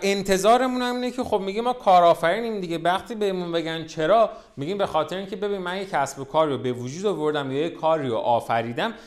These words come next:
که خیلی از افراد در قبل من دارن نون می‌خورن، پس من کارآفرین حساب می‌شم.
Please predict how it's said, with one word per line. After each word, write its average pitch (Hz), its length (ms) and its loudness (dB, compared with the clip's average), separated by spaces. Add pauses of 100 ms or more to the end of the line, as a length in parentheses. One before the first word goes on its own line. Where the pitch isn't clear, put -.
(200)
که 214 120 0
خیلی 247 380 0
از 185 240 4
افراد 180 420 2
در 190 220 4
قبل 185 460 2
من 233 220 -2
دارن 240 240 2
نون 277 200 0
می‌خورن، 151 400 2
پس 147 220 2
من 220 140 -2
کارآفرین 175 640 4
حساب 151 300 0
می‌شم. 107 280 -10